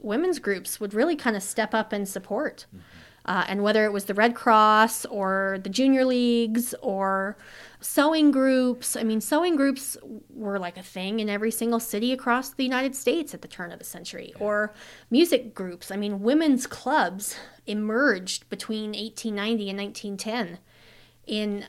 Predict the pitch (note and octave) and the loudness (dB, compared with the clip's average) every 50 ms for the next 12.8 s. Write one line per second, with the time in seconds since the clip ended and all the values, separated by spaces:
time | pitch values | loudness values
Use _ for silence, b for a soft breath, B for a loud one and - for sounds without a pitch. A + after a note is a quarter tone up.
0 | - _ _ - G3 G#3 G#3 A3 A#3 C#4+ F4 F#4 - - C4 G#3 F#3+ F#3 F#3+ F#3 | -18 _ _ -6 -2 0 2 4 6 6 4 4 2 0 0 0 0 -2 -4 -2
1 | A3+ D4+ - - - - - - - - - - - - - G#3+ A3 G#3+ F#3+ A3+ | 0 -2 -2 -2 -4 -10 -12 -12 -12 -10 -12 -18 -12 -6 -4 -2 0 2 4 4
2 | A#3+ B3+ - - - F3 G3+ - E4 - D#4 B3 B3+ C4+ D#4 F4 C#4+ G#3+ A3 - | 4 4 2 0 0 0 0 0 0 -2 -2 0 0 0 0 0 -2 -2 -4 -6
3 | - A#3 A3 A3+ A3+ A3 A3 A3+ - - - C4+ C4+ D#4+ D4 - A3+ A3 A3+ A#3 | -6 -2 0 0 2 2 0 -2 -6 -4 -4 -2 -2 -2 -2 0 0 0 0 -4
4 | A3 - - - - A3 A3+ A#3 A3 A3 - A3+ A3 A3+ - - G#3 - - - | -6 -8 -14 -8 -4 -2 0 0 0 -2 -2 -2 -2 -2 -2 -6 -6 -6 -4 -4
5 | F#3+ G#3+ D4 C4+ - - - - - - B B B B B B B B B B | -2 -2 -2 -4 -6 -8 -12 -14 -14 -16 B B B B B B B B B B
6 | - G3+ G#3 G3+ G3 G3+ G3 G#3 G#3 G3+ - - A3 B3 D4+ D#4 B3 - - G3+ | -6 -4 0 0 0 0 0 -2 -2 -4 -2 0 2 2 4 2 2 0 -4 -6
7 | F#3+ F3+ F#3 - - G3 F#3 F#3 - G#3+ G#3 B3+ - - F3+ F3 - F#3 - G3 | -6 -6 -10 -6 -6 -6 -6 -6 -6 -4 -4 -4 -4 -6 -8 -10 -12 -12 -10 -10
8 | F3+ F#3 F#3+ - - - F#3+ F#3+ F#3+ G3 G#3 G#3+ G3 F#3+ G3 - - _ - _ | -8 -8 -10 -12 -12 -12 -8 -6 -6 -4 -2 -4 -4 -4 -6 -12 -18 _ -20 _
9 | _ - _ - - - B3 C4+ D4+ D4 - - - A3+ A#3 A#3 A#3 A#3 A#3 A3 | _ -20 _ -8 0 2 2 2 2 0 -6 -8 -4 0 2 4 2 2 0 -4
10 | - - - - C4 B3+ B3 A3+ G#3 G3 F#3 - _ - A3+ A3+ A3+ A#3 A#3 A3+ | -6 -6 -6 -4 -2 0 0 0 -2 -4 -10 -14 _ -6 -4 -2 0 0 -2 -2
11 | - A3+ F#3+ G3 F#3 F#3+ F#3 F3+ - - b b b b b b - - - A#3+ | -2 -4 -2 0 -2 -2 -2 -6 -10 -18 b b b b b b -16 -2 0 2
12 | A3 G#3+ G3+ G3+ F#3 F3+ G3 G#3+ F3+ D#3+ F3+ - - - - | 2 2 0 -4 -4 0 0 0 0 0 -6 -12 -18 -20 -20